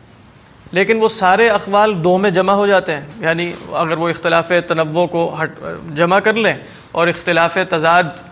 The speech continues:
جو ہے صرف اسی کو پیش نظر رکھا جائے تو دو قول ہیں،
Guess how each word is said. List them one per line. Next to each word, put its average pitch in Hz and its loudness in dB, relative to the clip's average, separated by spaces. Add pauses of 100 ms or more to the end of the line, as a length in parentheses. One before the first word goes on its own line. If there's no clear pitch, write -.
(280)
جو 156 -4
ہے 175 4
صرف 190 0
اسی 185 -2
کو 214 0
پیش 185 -2
نظر 190 0
رکھا 185 -2
جائے 214 2
تو 208 -2
دو 185 2
قول 151 0
ہیں، - -16